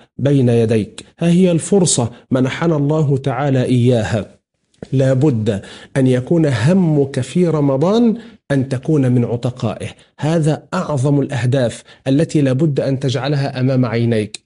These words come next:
أن تكون من العتقاء من النار في هذا الشهر العظيم.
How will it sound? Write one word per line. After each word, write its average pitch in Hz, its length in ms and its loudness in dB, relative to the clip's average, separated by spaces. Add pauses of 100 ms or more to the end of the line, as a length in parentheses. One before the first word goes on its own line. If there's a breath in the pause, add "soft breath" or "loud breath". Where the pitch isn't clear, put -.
أن 143 220 -2
تكون 160 560 0
من 185 220 2
العتقاء 165 1200 0 (380 loud breath)
من 170 260 6
النار 185 640 4 (260 loud breath)
في 131 200 2
هذا 139 360 0
الشهر 127 480 -2
العظيم. 123 680 0